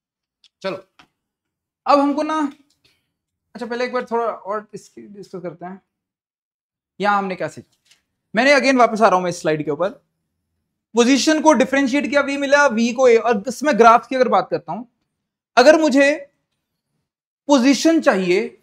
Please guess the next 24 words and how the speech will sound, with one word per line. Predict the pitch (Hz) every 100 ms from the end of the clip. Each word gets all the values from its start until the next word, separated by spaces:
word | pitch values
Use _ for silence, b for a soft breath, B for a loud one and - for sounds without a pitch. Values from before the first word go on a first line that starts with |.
| _
from | 254 254 226
velocity, | 196 175 170 175 147 - _ _ _ _ _ _ _ _ 214
क्या |
करूंगा | 220 240 247
मैं? | 247 262 269 _ _
वीटी | 160 151 208 208 247
ग्राफ | 220 208 -
का | 262 269 - 156
एरिया। | 143 147 185 - _ _ _ _ -
और | 247
अगर | - 214 311 311
मुझे | 277
एक्सेलरेशन | 302 - - - 311 311 285 285 285
चाहिए | 247 196 190 208 233 -
from | 226 240 202
वीटी | 170 185 226
ग्राफ, | 208 214 226 - _ _ -
तो |
मैं | 196 196
क्या | 214
करूंगा? | 208 214
वीटी | 190 180 196
ग्राफ | 196 190 -
की | 247 311 -